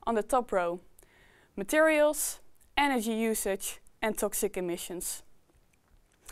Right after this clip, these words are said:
Use the matrix in the way which is meaningful to you. If your criterion was about material usage, you only need to use that column.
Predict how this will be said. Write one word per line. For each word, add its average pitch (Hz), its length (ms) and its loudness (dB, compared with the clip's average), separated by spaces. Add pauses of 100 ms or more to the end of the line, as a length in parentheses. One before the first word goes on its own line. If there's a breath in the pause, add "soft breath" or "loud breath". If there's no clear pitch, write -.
(420 loud breath)
Use 294 260 0
the 277 80 -2
matrix 269 520 0
in 233 100 -4
the 208 100 2
way 208 180 4
which 220 220 0
is 208 120 -6
meaningful 208 420 -2
to 190 180 -8
you. 180 220 -4 (500 soft breath)
If - 140 -10
your 196 80 -6
criterion 285 540 2
was 269 220 0
about 233 220 4
material 240 400 -2
usage, 190 680 -4
you 247 100 -6
only 269 220 2
need 254 160 0
to 226 120 -4
use 220 200 -4
that 214 180 4
column. 185 320 -4